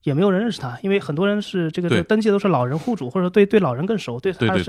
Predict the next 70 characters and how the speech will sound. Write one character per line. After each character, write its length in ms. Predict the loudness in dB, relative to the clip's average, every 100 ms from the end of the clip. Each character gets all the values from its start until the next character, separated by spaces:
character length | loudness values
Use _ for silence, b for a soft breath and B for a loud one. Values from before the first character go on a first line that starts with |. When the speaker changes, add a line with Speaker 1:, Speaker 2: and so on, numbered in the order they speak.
| -2
Speaker 2:
对。 40 |
Speaker 1:
生 320 | -6 -4 -2
的 80 | -2
什 80 | -2
么 60 |
孙 240 | -4 -4 -4
子 100 | -4
啊， 160 | -4
是 220 | -4 -6 -2
Speaker 2:
对， 100 | 4
老 160 | 4
谁 180 | 4 4
家 120 | 4
那 100 | 2
小 180 | 0 -2
谁 200 | -2 -2
家 100 | 2
那 80 | 4
小 80 | 6
谁。 80 |
Speaker 1:
长 120 | 6 6
辈 40 |
啊。 120 | 4
哎， 60 | 4
对， 140 | 4
这 100 | 4
种 120 | 4
他 100 | 2
不 100 | 2 4
了 240 | 6 4
解 120 | 4
是 100 | 4 2 2
谁 100 | -2
是 120 | -4
谁， 160 | -6
Speaker 2:
对， 40 | -6
三 220 | 0 4
娃 80 | 6
儿， 300 | 6 6 2
Speaker 1:
所 80 | 4
以， 40 |
Speaker 2:
这 80 | 6
谁 100 | 6
都 60 | 4
说 200 | -2 -2
不 60 |
明 140 | -2 -2
白 80 | 6
了。 40 |
Speaker 1:
所 80 | 8
以， 40 |
对， 80 | 8
所 120 | 6
以 40 | 6
这 100 | 6
样 80 |
我 80 | 6
们 140 | 6 6
在， 180 | 6
在 160 | 6 2
清 220 | 2 4
收 160 | 6 4
或 100 | 4
者 40 |
在 80 | 2
查， 280 | 0 -6 -6
在 120 | -4
找 180 | -2 -2
这 80 | 0
个， 300 | 2 2 0